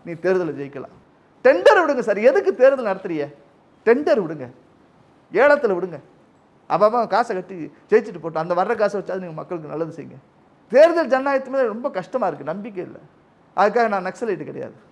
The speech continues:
இந்த சிஸ்டம் தேவை. ஆனா பொய்யா இருக்கே. ஒரு குறிப்பிட்ட அளவு தான் பணம் செலவழிக்குன்னு சொல்றாங்க, அவ்வளவு செலவழிக்கிறேன். ஆனா எல்லா கட்சியும் தான் நான் சொல்றேன்,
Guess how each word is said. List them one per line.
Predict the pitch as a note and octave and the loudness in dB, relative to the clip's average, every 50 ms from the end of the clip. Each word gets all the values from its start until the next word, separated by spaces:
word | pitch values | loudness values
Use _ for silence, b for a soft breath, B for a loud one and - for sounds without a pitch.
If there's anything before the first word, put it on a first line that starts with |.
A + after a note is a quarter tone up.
| _ _ _ | _ _ _
இந்த | - C#3+ D3+ - | -10 -10 -10 -10
சிஸ்டம் | F#3+ F#3+ - - A#3+ E3+ | -12 -12 -10 -10 -10 -6
தேவை. | - F#3 F3+ A3 A3 D#3+ - - - - - - - _ _ _ b b b b b - | 0 0 2 2 2 -2 -6 -10 -14 -20 -20 -20 -20 _ _ _ b b b b b -2
ஆனா | - A3 C4+ C#4+ | 0 2 2 2
பொய்யா | C4 - C4 C#4+ C#4+ D4 C#4+ A3 | 2 0 -2 0 2 2 0 0
இருக்கே. | E3 - F3+ F3+ D#3+ C3 - - _ _ _ _ _ _ b b b b b | -4 -6 -8 -8 -8 -10 -12 -18 _ _ _ _ _ _ b b b b b
ஒரு | F#3 A#3 B3 | 4 4 4
குறிப்பிட்ட | G3 C#4 D#4 D#4+ D4+ D#4+ A#3 C#4 | 4 0 -2 -2 -2 0 2 2
அளவு | B3+ B3+ B3+ | 4 4 2
தான் | C#4+ C#4+ B3 | 0 0 -2
பணம் | A#3 A3 A#3 B3 A3+ | -2 -2 -2 -2 -2
செலவழிக்குன்னு | A#3 A3+ A3 G#3+ G3+ A3 A3+ G#3+ | 0 0 -2 -2 -4 -6 -8 -6
சொல்றாங்க, | G#3 F3+ F3 F3 E3+ | -6 -4 -4 -2 0
அவ்வளவு | D#3+ E3 F3+ F3 D3 F3 | 0 2 2 2 2 0
செலவழிக்கிறேன். | F3 F#3 F#3 F3 D#3+ D#3 C#3+ | 0 -2 -2 -4 -6 -6 -6
ஆனா | D3+ D#3+ E3 | -4 -4 -2
எல்லா | D#3 D#3+ F#3+ B3+ C4+ | -2 0 0 0 0
கட்சியும் | B3 B3 B3 - D#4 | 0 0 -2 -4 -4
தான் | B3 A3 | -4 -4
நான் | F#3 D#3+ | -4 -4
சொல்றேன், | C3+ C#3 B2+ B2 - - | -6 -10 -12 -14 -16 -18